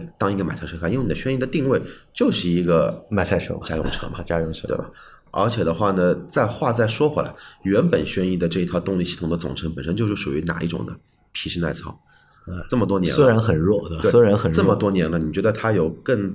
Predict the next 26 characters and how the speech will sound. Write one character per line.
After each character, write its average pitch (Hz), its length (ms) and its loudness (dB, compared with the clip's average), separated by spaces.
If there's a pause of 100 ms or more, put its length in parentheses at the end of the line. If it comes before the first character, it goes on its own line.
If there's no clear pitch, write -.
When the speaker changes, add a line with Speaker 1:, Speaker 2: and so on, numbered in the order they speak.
Speaker 1:
本 76 160 0
质 90 100 -4
的 107 120 0
区 113 200 -4
别 101 140 2
吗？ 73 240 -4
Speaker 2:
嗯， 80 140 -4
没 85 80 2
有 113 80 6
变 - 0 -
过。 85 60 4
Speaker 1:
本 85 80 4
质 104 60 4
的 131 80 4
区 - 160 0
别 139 120 2
也 90 100 4
就 117 120 2
是 110 80 4
从 92 360 -2
当 113 120 2
年 104 140 2
的 95 80 2
四 101 220 0
A 92 100 2
T 92 340 -2